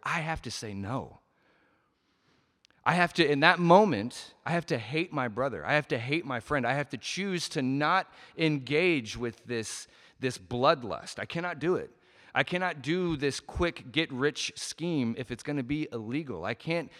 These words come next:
I cannot go with you down that path. I cannot follow you. I have to follow Jesus.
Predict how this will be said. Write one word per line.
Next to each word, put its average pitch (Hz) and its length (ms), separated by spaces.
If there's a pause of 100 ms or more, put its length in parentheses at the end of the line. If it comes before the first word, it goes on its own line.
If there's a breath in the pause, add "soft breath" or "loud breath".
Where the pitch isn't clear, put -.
(140 loud breath)
I 127 80
cannot 156 480
go 156 200
with 170 280
you 127 80
down 131 180
that 117 180
path. 143 280
I 107 40
cannot 156 340
follow 165 440
you. 120 220
I 117 80
have 160 160
to 139 80
follow 143 360
Jesus. 117 760